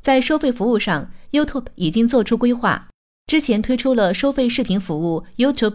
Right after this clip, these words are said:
Red。去年，YouTube 进入了电视频道网络直播服务，也就是让消费者通过宽带观看传统电视频道。近日，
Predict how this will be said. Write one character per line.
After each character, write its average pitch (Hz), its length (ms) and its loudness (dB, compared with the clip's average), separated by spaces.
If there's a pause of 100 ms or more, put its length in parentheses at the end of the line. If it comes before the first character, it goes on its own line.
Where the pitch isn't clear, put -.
Red。 202 360 0 (500)
去 277 120 2
年， 185 340 0 (180)
YouTube 277 440 0
进 254 200 2
入 220 120 4
了 175 180 2
电 262 200 0
视 226 100 0
频 185 200 -2
道 214 140 2
网 139 200 0
络 175 140 4
直 160 160 -4
播 220 160 0
服 156 320 -2
务， - 160 -6 (240)
也 180 100 4
就 233 160 4
是 190 340 -2
让 240 220 4
消 285 180 2
费 277 140 0
者 147 200 0
通 247 200 0
过 226 140 4
宽 254 200 0
带 262 280 -2 (100)
观 233 160 4
看 220 260 0
传 185 240 0
统 180 220 -2
电 170 140 0
视 160 100 -2
频 143 200 -6
道。 151 260 0 (480)
近 220 200 2
日， 196 200 0